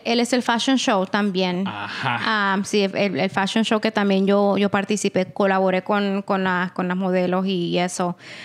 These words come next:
Speaker 1: Ah, son cosas también que uno, de maquillista, uno también tiene que decir, "Sabes que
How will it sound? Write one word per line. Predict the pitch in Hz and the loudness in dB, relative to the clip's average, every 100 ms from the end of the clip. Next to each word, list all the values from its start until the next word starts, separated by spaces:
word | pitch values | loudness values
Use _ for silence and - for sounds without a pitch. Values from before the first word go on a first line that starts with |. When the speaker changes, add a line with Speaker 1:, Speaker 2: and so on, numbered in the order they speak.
| - - | -18 -6
Speaker 1:
Ah, | 208 202 | -2 0
son | 208 226 | 0 0
cosas | 220 220 254 | 2 0 0
también | 262 208 202 | 0 0 0
que | 214 | 2
uno, | 208 208 220 214 196 | 0 2 2 2 0
de | 214 208 | -2 -2
maquillista, | 196 202 190 185 220 | -2 -2 -2 0 0
uno | 208 202 | 0 0
también | 208 190 190 | -2 -2 0
tiene | 196 196 196 | 0 0 0
que | 196 190 190 190 185 - - | 0 0 2 0 -2 -8 -20
decir, | - 202 190 190 220 208 185 - - | -8 -2 -2 0 2 2 0 -4 -6
"Sabes | 190 180 185 | -2 -2 -2
que | 208 214 208 - | -2 0 0 -2